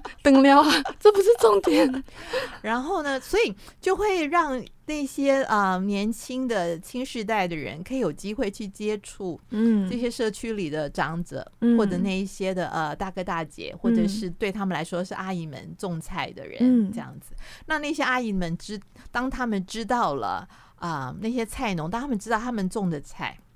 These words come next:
Speaker 1: 嗯。
Speaker 2: 是会给那个一些大学生吃的时候呢，
Speaker 1: 是。
Speaker 2: 呃，那些阿姨也特别会用心的种。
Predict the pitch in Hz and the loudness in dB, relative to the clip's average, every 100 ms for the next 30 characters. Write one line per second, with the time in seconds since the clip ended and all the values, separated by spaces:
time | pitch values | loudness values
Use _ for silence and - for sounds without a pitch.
0 | - 240 240 - - 285 277 262 196 175 | -6 -2 -2 -4 -10 -4 0 0 -2 -8
1 | - - - _ - - - _ - 240 | -8 -16 -20 _ -20 -20 -20 _ -12 -6
2 | 208 214 214 - _ _ _ _ _ - | -4 -4 -6 -12 _ _ _ _ _ -10
3 | 240 262 262 262 - 170 - 170 185 - | -2 0 0 0 -2 -6 -4 -6 -6 -8
4 | 170 165 151 - - 160 156 202 - - | -8 -8 -6 -4 -4 -4 -6 -6 -2 -2
5 | - - 175 160 143 - 247 247 254 247 | -2 -4 -4 -4 -6 -8 -4 0 0 2
6 | 208 175 175 208 - 359 285 214 262 254 | 0 0 -4 -6 -4 0 2 4 4 2
7 | 220 - 226 208 165 196 156 | 0 -2 -2 -2 -2 -4 -6